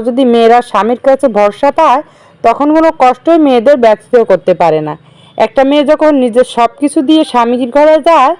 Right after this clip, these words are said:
তখন তাদের একমাত্র ভরসা স্বামীর উপরেই থাকে। আর স্বামী যখন তার পরিবারের কথা তাকে আঘাত করে, কষ্ট দেয়,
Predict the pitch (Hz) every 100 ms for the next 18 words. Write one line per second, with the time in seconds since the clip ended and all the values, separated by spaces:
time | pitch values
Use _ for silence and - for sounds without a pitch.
0 | _ _ _ - 220 240 247 247 233 262
1 | 247 226 240 247 285 311 302 311 294 247
2 | 302 247 220 214 196 202 220 269 - 190
3 | - 170 160 _ _ 220 226 233 220 262
4 | 320 330 330 330 269 262 240 240 285 311
5 | 330 330 320 233 226 226 208 240 269 -
6 | 320 302 233 226 - 302 311 254